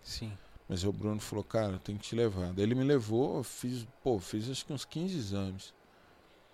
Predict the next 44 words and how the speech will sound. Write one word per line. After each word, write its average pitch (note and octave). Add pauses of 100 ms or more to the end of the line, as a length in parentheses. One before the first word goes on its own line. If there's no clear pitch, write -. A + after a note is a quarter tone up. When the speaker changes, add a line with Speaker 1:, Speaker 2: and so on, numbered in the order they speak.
(300)
Speaker 2:
Aí A2
ele C#3+
me C#3+
levou C#3
de A#2+
volta A#2
pra A#2+
base, C#3+
daí, B2+
cara, C3+
ele A2+
voltou B2
correndo A#2+
e A#2
falou, G#2 (840)
"Brother, G2+
a G2+
médica G#2
falou G#2+
que -
é A2+
pra A2+
te -
levar G#2
lá G#2
só -
pra A#2+
fazer A#2+
o A#2
último A#2+
exame. F#2+ (600)
Mas F#2+
seu G2+
organismo G#2
tá G#2 (140)
totalmente G#2+
avariado, G2+
velho. F2 (120)
Você -
tá A#2
Speaker 1:
Uhum. G#2+
Speaker 2:
mal G2+
de A2
tudo." G2+